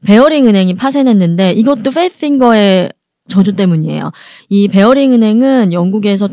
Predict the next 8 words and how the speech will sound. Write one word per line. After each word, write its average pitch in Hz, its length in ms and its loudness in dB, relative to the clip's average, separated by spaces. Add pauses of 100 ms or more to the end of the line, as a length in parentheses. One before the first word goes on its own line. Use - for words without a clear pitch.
(180)
되게 214 220 2
오래된 185 360 2
은행이에요. 165 600 -4
이백삼십삼 285 920 -4
년의 302 280 0
역사를 190 340 -2
자랑했던 170 640 -2
은행이었는데 170 880 -4